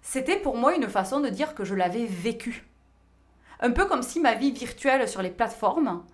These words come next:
était devenue ma vie réelle. Si je ne partage pas,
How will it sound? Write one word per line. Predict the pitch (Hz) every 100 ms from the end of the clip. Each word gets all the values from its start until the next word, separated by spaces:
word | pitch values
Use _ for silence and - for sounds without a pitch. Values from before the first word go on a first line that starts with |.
| - - -
était | 214 214 269
devenue | 214 269 247 240 269 349 -
ma | 202 190
vie | 190 262 320 -
réelle. | 190 214 202 175 160 - _ _ _ _ _ _ _ _ _ _ - _ _
Si | - 277 277
je | 262
ne | 220
partage | 202 226 - 220 202 -
pas, | - 277 381